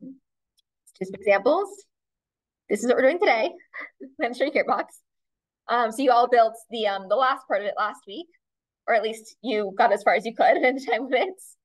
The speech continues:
Um, but we're gonna do the whole thing. We're going to assemble the whole thing today. Um, so we Hyperloop from a couple of years ago, um, uh, lipo R C car, and you can kind of see actually that these are all assemblies. Like, all of these have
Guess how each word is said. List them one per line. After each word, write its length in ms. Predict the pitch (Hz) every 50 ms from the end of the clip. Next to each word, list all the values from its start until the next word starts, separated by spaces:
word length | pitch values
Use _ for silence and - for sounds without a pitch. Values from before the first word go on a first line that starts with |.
| _ _ _ _ _ _ _ _ _ _ _ _ _
Um, 180 | 226 247 226 233
but 80 | 220
we're 120 | - 254 254
gonna 120 | 262 254
do 80 | 254 247
the 80 | 247
whole 140 | 311 233 214
thing. 160 | 226 214 - -
We're 80 | 233
going 220 | 208 240 247 233 226
to 100 | 254 277
assemble 280 | 277 302 226 247 220
the 60 | 202 247
whole 100 | 208 -
thing 160 | 196 196 190
today. 260 | 190 - - - 269 _ _ _ _ _ _ _ _ _ _ _ _ _ _ _ _ _ _ _ _ _ _ _ _ _ _ _ _ _ _ _ _ _ _ _ _
Um, 480 | 208 233 208 196 185 185 180 165 - _ _ _ _ _ _ _ _ _ _ _ _ _ _
so 100 | 190 220
we 60 | 208 208
Hyperloop 380 | - 262 269 254 262 254 247
from 320 | - 226 214 214 208 190 180
a 40 |
couple 180 | 185 - - 208
of 60 | 208
years 200 | 220 247 254 254
ago, 480 | 247 254 247 240 226 208 226 277 277 _ _ _ _ _ _ _ _ _ _ _ _
um, 540 | - 196 202 190 - - - - - 262 277 _ _ _ _ _ _ _ _ _ _ _ _ -
uh, 140 | 208 202
lipo 180 | 196 208 196 202
R 140 | 196 - 147
C 160 | - 285 254
car, 200 | 269 294 262 226
and 140 | 208 208 233
you 60 | 320
can 100 | 302 339
kind 180 | 320 370 381 381
of 60 | 359
see 160 | 359 311 262
actually 560 | 202 202 208 208 - - 214 214 196 196 180 - _ _
that 240 | 190 190 190 190 - _ _
these 240 | 208 202 208 202 196
are 320 | - - 202 196 196 -
all 180 | - 208 196 190
assemblies. 500 | 202 - 202 190 - - - - - _
Like, 120 | - 196 190 -
all 160 | - 196 226
of 80 | 214
these 180 | 190 202 196 196 196 - _ _
have 140 | - 185 180